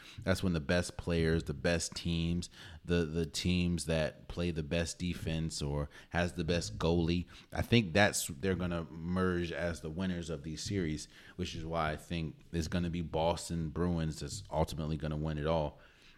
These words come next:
just because of how good they've been in the regular season, even though, yes, I do understand that there's a President's Cup curse,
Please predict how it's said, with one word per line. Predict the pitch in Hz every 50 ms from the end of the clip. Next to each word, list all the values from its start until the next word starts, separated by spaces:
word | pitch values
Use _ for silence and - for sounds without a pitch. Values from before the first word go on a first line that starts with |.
| _ _ _ _ _ _ - 87 78
just | - 95 90 -
because | 85 82 - 90 82
of | 80 73
how | 80 80 80
good | 82 76 82 82
they've | 78 80 76 71
been | 80 80
in | 78
the | 76
regular | 73 76 80 80 69 76 76
season, | - - 87 87 78 73 76
even | 71 78 87 85 85 82 80
though, | 80 80 80 78 76
yes, | 87 85 82 80 73 -
I | - - 80
do | 78 78 82 80
understand | 78 78 78 78 - - 78 76
that | 73 71
there's | 76 76 78 76 71
a | 73
President's | - - 82 82 78 73 71 76 78 -
Cup | - - - 78 - -
curse, | - - 90 85 78 73 - -